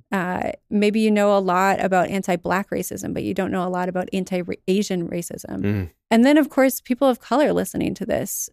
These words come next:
Speaker 1: Uh, there's a whole different kind of resources about processing your own experience of racial trauma, um, multiracial experiences.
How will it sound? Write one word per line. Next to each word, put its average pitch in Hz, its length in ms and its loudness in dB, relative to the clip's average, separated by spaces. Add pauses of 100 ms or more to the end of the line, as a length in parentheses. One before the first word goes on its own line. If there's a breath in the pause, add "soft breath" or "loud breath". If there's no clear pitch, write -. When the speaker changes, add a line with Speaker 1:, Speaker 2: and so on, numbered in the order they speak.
Speaker 1:
Uh, 185 360 -2 (220)
there's 208 260 0
a 208 60 0
whole 214 560 0 (320)
different 208 400 -2 (260)
kind 196 300 -2
of 190 200 -2 (140)
resources 202 640 0
about 190 340 0
processing 196 560 -4
your 180 160 -4 (140)
own 185 320 -4
experience 190 680 -6
of 190 200 -8
racial - 260 -10
trauma, 220 540 -4 (720)
um, 180 580 -6 (400)
multiracial 196 1120 2 (240)
experiences. 156 1080 -4